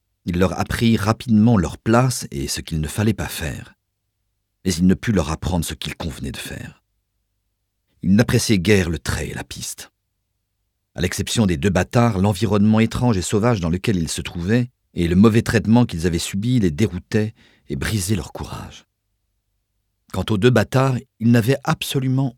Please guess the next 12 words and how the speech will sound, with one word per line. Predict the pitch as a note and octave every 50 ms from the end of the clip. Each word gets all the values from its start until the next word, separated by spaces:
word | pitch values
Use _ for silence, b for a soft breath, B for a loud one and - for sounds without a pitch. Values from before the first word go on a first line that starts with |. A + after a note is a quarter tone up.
| _ _
aucun | D3 C#3+ B2+ _ - D#3 D3+
courage. | C#3+ - - A2 E2 D2 C#2 A#1+ - F2+ F#2 - _ _ _ _ _ _ _ _
Il | - G2
n'y | F#2+ A2+ A#2+
avait | A2+ C3+ B2+
que | - -
leurs | D#3+ C#3+ A#2+ A2 G#2+ G#2
os | C3 D3 E3+ F3+ B B B B B B
que | - B2+
l'on | A#2 A2+
put | - - C#3+
briser. | A2 - F#2 E2+ D#2 - - - B1 - -